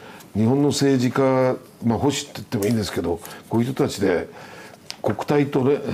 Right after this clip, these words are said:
国民体育大会と違いを分からないような人たちが結構いるんじゃないかっていうね。国体って言ったらそっちの方だろうっていうね。あの、本当に実は日本考える場合にはそれが本当大事なんだと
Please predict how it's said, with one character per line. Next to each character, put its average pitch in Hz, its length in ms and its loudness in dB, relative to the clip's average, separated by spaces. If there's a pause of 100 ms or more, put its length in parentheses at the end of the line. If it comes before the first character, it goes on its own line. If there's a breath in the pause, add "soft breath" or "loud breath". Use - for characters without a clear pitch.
(120)
国 117 120 2
民 123 220 2
体 131 140 2
育 113 80 -2
大 135 160 2
会 110 200 0
と 82 240 -4 (320 loud breath)
違 120 60 2
い 117 80 2
を 135 160 4
分 131 100 2
か 139 100 2
ら 147 60 4
な 131 480 2
い - 20 2
よ 120 60 4
う 117 40 4
な 113 80 4
人 113 140 0
た 123 140 2
ち 120 100 0
が 92 180 0 (360 loud breath)
結 139 160 2
構 139 120 2
い 110 60 4
る 139 120 4
ん 170 40 0
じ 156 60 2
ゃ 147 40 4
な 113 120 2
い 104 40 2
か 82 100 -2
っ 85 40 -4
て - 160 -6
い 87 40 2
う 76 100 0
ね。 110 160 0 (260 loud breath)
国 120 160 -4
体 160 120 2
っ - 20 -2
て 147 60 -4
言 - 40 -12
っ - 40 -8
た - 80 0
ら - 40 -2
そ 101 120 0
っ - 20 -16
ち - 100 0
の 156 80 4
方 160 80 2
だ 143 100 2
ろ 101 100 -2
う - 20 -4
っ - 40 -12
て - 200 -8
い - 20 -2
う 87 60 -2
ね。 110 180 -2 (640 loud breath)
あ 98 120 -2
の、 104 260 0 (400 loud breath)
本 165 220 -2
当 175 140 2
に 170 240 2
実 135 280 -2
は 143 80 4
日 120 80 4
本 143 120 2
考 120 100 0 (120)
え 131 80 4
る 117 140 2 (480)
場 107 100 2
合 107 60 2
に 110 100 4
は 110 60 2
そ 113 160 2
れ 113 80 4
が 113 80 2
本 107 140 0
当 107 100 0
大 113 160 2
事 113 160 2
な 127 80 2
ん 117 100 2
だ 85 140 0
と - 260 -4